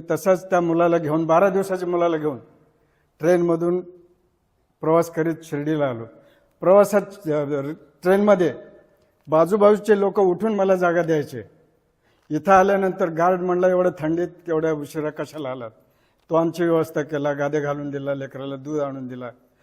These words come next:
दुसऱ्या दिवशी जेव्हा आम्ही अभिषेकाला गेलो, गुरुजी होते, माझ्या अभिषेक झाल्यानंतर माझ्या मुलाला कडेवर घेऊन बाबाच्या ओटीत दिले.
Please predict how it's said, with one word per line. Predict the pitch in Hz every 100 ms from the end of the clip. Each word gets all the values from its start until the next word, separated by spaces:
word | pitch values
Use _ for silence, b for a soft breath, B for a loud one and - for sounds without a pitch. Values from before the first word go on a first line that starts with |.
| _ _
दुसऱ्या | 135 156 - 214
दिवशी | 202 208 214
जेव्हा | 190 185 185 180
आम्ही | 180 185 185 - _ _ _ _
अभिषेकाला | 151 156 175 202 202 196
गेलो, | 165 139 117 - _ _ _ _ _ _
गुरुजी | 139 170 170
होते, | 190 165 156 113 - _ _ _ _ _ _
माझ्या | 156 170 180 180 -
अभिषेक | 147 170 180 214
झाल्यानंतर | 185 180 185 175
माझ्या | 185 175 180
मुलाला | 175 175 202 196 135 - - _ _ _ _ _ -
कडेवर | 160 180 180
घेऊन | 175 151 175 185
बाबाच्या | 160 156 160 180
ओटीत | 175 170 196 214
दिले. | 170 135